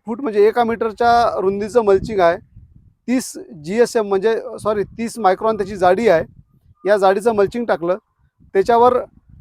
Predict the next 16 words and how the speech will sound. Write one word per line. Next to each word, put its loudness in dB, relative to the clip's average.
ड्रिपच्या, 2
ड्रिपरच्या, 2
अ, 2
मेजरमेंटप्रमाणे 2
आम्ही 2
एक 0
एक -2
फुटावर 2
त्याला -2
छिद्र -2
केलेत -2
आणि 2
त्याच्यावर 2
साधारण 2
एकवीस -2
दिवसानंतर 0